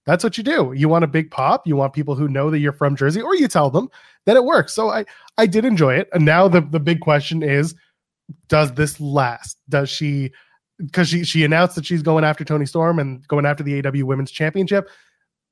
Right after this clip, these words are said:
If and when that match happens, what happens afterwards? We've seen so many women come into A E W, come in, challenge for a title, and then back of the line or never to be seen again. I think someone mentioned Taya Valkyrie recently.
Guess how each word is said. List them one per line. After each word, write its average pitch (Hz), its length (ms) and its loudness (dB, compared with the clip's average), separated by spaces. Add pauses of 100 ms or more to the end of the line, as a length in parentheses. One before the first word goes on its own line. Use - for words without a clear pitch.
(120)
If 170 220 2
and 160 160 0
when 156 180 2
that 135 160 -2
match 123 260 -6
happens, 190 680 -4
what 127 200 -6
happens 127 360 -6
afterwards? 185 760 -4 (480)
We've 143 120 0
seen 139 260 -4 (160)
so - 360 -2
many 170 220 4
women 160 280 2
come 147 180 -2
into 143 180 -2
A 135 140 -2
E - 40 -6
W, 180 360 -2 (340)
come 127 200 -6
in, 220 280 2
challenge 127 400 -4
for 123 120 -10
a 120 60 -8
title, 208 440 2
and 139 140 -4
then 123 220 -10 (180)
back 180 220 2
of 180 80 0
the 175 80 4
line 170 260 4
or 160 160 0
never 185 220 4
to 180 80 -2
be 180 80 0
seen 165 220 0
again. 117 200 -8
I 135 80 -4
think 147 220 -6
someone 147 260 0
mentioned 143 300 -2
Taya 127 220 -4
Valkyrie 180 400 2
recently. 175 420 2